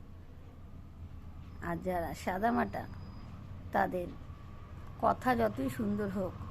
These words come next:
মনটা যতই সুন্দর হোক, তাদের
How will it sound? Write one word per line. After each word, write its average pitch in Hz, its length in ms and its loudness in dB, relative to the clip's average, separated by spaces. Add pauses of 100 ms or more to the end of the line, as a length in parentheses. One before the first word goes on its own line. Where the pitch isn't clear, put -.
(720)
মনটা 196 500 2
যতই 190 340 2
সুন্দর 180 360 2
হোক, 175 220 0 (720)
তাদের - 240 4